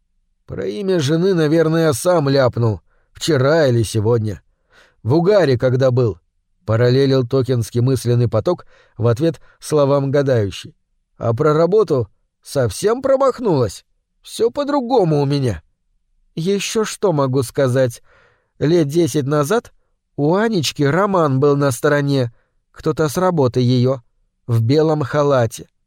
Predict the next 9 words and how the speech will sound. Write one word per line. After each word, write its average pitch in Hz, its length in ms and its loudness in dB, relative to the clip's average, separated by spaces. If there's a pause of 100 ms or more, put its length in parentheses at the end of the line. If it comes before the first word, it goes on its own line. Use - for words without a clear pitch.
(240)
Но 139 140 -2
потом 147 340 0
она 175 180 2
сама 180 360 0
его 147 180 2
бросила. 151 560 0 (580)
Любит 190 420 0
тебя 151 240 2
больно, 143 500 0